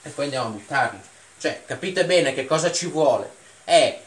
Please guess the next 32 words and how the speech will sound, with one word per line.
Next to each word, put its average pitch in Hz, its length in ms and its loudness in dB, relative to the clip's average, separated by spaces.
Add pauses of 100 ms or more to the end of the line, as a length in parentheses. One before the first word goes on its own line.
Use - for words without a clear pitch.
una, 156 460 0
una 170 180 0
salsiccia, 214 960 2 (420)
un, 175 260 -6
un 175 160 -6
fagiolo, 196 960 4 (220)
un, 165 260 -8
un 170 180 -8
mezzo 185 380 0
manicale, 180 880 2
cioè 165 220 -2
sono 156 260 -4
cose 160 400 0
che 147 140 -4
veramente, 135 560 0
ragazzi, 131 420 0
può, 127 260 0 (280)
può 143 160 2
avere 151 320 0
chiunque 165 500 -6
in 123 100 -6
casa 143 340 0
a - 60 -6
chiunque, 107 520 -10
dai, 110 260 -4
non 98 160 -12
è 120 100 -10
che 127 100 -16
bisogna 120 360 -10
stare 113 320 -8
lì 107 220 -10
a 104 120 -6